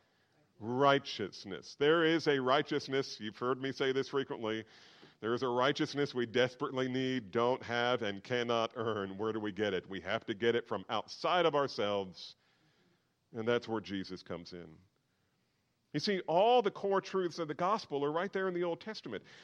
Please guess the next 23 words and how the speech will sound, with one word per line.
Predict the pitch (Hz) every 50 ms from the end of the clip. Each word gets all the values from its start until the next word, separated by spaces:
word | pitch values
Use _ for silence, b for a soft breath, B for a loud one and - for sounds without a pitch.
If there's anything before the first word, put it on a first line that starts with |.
| B B
Anyone | 160 196 240 254 247 226 190
who | 147 - 160 160
knew | 151 147 156 180 214 247 254
God's | 226 190 202 190 185 180 151 156
word | 175 180 180 180 170
and | 165 147
believed | 131 143 143 151 160 170 156 - 117
it, | 110 -
who | - 151 151
loved | 143 143 151 165 190 220 233 247 254 208 151
God | 160 156 143 131 123 120
and | 123 117 120 -
trusted | - - 202 226 208 - - 226 202
his | 185 180 -
promises, | - - - 170 170 175 175 165 139 - 127 113 110 113 - - b b b b b b
discovered | 139 127 - - - - 190 208 208 151 131 117 110 110 117 - B B B B
that | - 120 110
the | - 113 110
Old | 120 131 156 175 - -
Testament | - 135 123 - - 123 113 117 -
made | 120 110 107 113 113 113 110
him | - 110 101 101 104
wise | 110 117 123 143 156 156 139 123 113 107 107 110 113 - - -